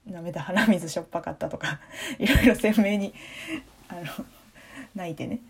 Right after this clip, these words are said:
泣いて鼻水口の中入ってきてしょっぱかったとか、いろいろ多分鮮明に覚えてること、記憶があると思うんですが、え、その記憶はですね、もしかすると後から入ってきた情報によって上乗せされて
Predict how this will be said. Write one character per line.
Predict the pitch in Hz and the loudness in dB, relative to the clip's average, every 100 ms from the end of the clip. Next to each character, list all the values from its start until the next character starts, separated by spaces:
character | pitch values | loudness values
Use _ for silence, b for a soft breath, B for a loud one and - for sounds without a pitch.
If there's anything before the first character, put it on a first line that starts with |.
| - | -10
泣 | 175 165 | -8 -8
い | |
て | 156 | -10
鼻 | - 170 170 | -12 -10 -8
水 | 170 160 | -8 -8
口 | - 170 | -8 -6
の | 165 | -6
中 | 160 | -6
入 | 147 151 | -8 -8
っ | |
て | 156 | -10
き | - | -10
て | |
し | 151 | -8
ょ | 165 | -6
っ | |
ぱ | - | -6
か | 156 | -8
っ | 151 | -8
た | - | -10
と | - | -6
か、 | - - | -8 -8
い | - | -6
ろ | 185 | -2
い | 175 | -2
ろ | 156 | -2
多 | 165 | -6
分 | 156 | -4
鮮 | - 185 | -2 -2
明 | 185 180 | 0 0
に | 175 | 0
覚 | 175 | 0
え | 175 | -2
て | 175 | -2
る | 175 | -6
こ | 180 | -4
と、 | 180 - | -6 -8
記 | - 175 | -8 -8
憶 | 165 | -6
が | 170 | -4
あ | |
る | 170 175 | -4 -4
と | - | -4
思 | 190 202 | -4 -4
う | |
ん | |
で | 165 | -6
す | 156 151 | -8 -2
が、 | 208 - B B B B B - - | 0 0 B B B B B -18 -14
え、 | |
そ | 147 220 | -2 2
の | 233 | 2
記 | - | 0
憶 | 165 156 | -8 -4
は | 175 | -4
で | 175 | -4
す | 160 160 | -6 -8
ね、 | 160 151 B B B - | -8 -10 B B B -2
も | 220 | -2
し | - | -2
か | 165 | -8
す | - - | -8 -2
る | 185 | -2
と | 185 196 185 - _ _ _ | 2 2 2 -4 _ _ _
後 | - 170 214 | -14 -4 -4
か | 262 | -2
ら | 247 | -4
入 | - 180 | -6 -10
っ | 160 | -12
て | - | -12
き | 180 | -14
た | - 180 - | -6 -6 -6
情 | 175 196 208 | -6 -4 -2
報 | 214 214 | -4 -4
に | 208 | -4
よ | 208 | -6
っ | |
て | - - 147 - | -8 -8 -8 -6
上 | 214 220 | -2 2
乗 | 220 | 2
せ | 220 214 | 2 -2
さ | - | -6
れ | 202 | -8
て | 185 165 - | -6 -8 -8